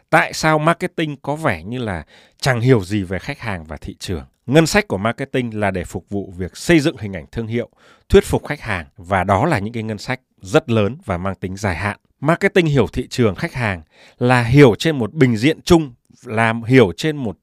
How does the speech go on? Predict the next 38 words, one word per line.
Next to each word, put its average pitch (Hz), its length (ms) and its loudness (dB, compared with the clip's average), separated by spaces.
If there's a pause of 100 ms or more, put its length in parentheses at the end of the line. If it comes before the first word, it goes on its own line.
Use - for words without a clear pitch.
tập - 200 2
số - 260 0
lớn, 147 300 4 (600)
chứ 196 140 0
không 196 200 2
phải 98 220 -2
là 90 200 -4
một 107 280 2
khách 190 200 -4
hàng 104 280 -4 (320)
hay 131 320 0
một 120 340 2
thị 139 180 -2
trường 95 260 -4 (100)
cá 113 180 -2
biệt 139 260 -4
cụ - 180 -14
thể 90 140 -10
nào 76 240 -14
cả. - 200 -12 (160)
Là 113 180 2
sale, 170 320 4 (360)
trước 208 220 4
tiên 170 300 4
chúng 139 180 -6
ta 139 140 -4
phải 90 220 -10
hiểu 90 220 -4
marketing 131 600 -4
như 131 120 4
vậy 117 280 2
đã 104 100 -14
các - 200 -18
bạn. 104 160 -14 (520)
Chỉ 110 180 -2
hai 139 280 0
điều 113 180 2
thôi, 127 280 -2